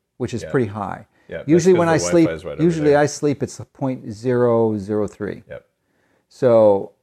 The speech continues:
Speaker 1: yeah, but that's okay. So
Speaker 2: Uh, not really. I
Speaker 1: Well,
Speaker 2: work
Speaker 1: isn't,
Speaker 2: here.
Speaker 1: yeah, you got, yeah, but you gotta fix this, Dave.
Speaker 2: <laughs> No, I, I know what it
Speaker 1: I
Speaker 2: is.
Speaker 1: w-,
Speaker 2: It's
Speaker 1: I wouldn't exp-, I
Speaker 2: th-,
Speaker 1: wouldn't expose myself to that
Speaker 2: there's
Speaker 1: normally.
Speaker 2: a, there's a switch that turns that off.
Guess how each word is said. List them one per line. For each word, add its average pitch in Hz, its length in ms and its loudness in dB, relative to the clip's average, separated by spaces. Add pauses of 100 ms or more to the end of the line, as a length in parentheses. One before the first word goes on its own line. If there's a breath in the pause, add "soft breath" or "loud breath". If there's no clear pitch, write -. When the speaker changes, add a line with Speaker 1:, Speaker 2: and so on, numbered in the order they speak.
(460)
Speaker 1:
yeah, 101 160 -6
but 113 120 -8
that's 131 220 -4
okay. 95 300 -10 (680)
So 107 320 -6
Speaker 2:
Uh, - 40 -20
not 101 200 -14
really. 92 220 -14 (260)
I - 140 -20
Speaker 1:
Well, 151 160 6
Speaker 2:
work 135 80 4
Speaker 1:
isn't, 156 140 -4
Speaker 2:
here. - 140 -12
Speaker 1:
yeah, 120 140 -6
you 117 160 -2
got, 139 220 0
yeah, 123 200 0
but 127 200 0
you 156 60 0
gotta 131 180 4
fix - 260 0
this, 95 200 -10
Dave. 95 280 -10
Speaker 2:
<laughs> 123 60 -4
No, 117 40 -2
I, 113 340 -4
I - 20 -4
know 135 120 -2
what 117 140 -2
it 92 40 -6
Speaker 1:
I 107 40 -6
Speaker 2:
is. 117 60 0
Speaker 1:
w-, 180 180 4
Speaker 2:
It's 151 80 -2
Speaker 1:
I 170 60 2
wouldn't 175 240 2
exp-, - 180 -18
I 143 40 -4
Speaker 2:
th-, 160 120 4
Speaker 1:
wouldn't 175 140 2
expose 156 440 2
myself 107 380 -4
to 98 60 -4
that 107 120 -6
Speaker 2:
there's 123 200 0
Speaker 1:
normally. 113 320 -2
Speaker 2:
a, 117 40 -6
there's 120 240 -6
a - 40 -20
switch - 400 -8
that 90 160 -12
turns 92 260 -14
that 80 140 -12
off. 80 240 -16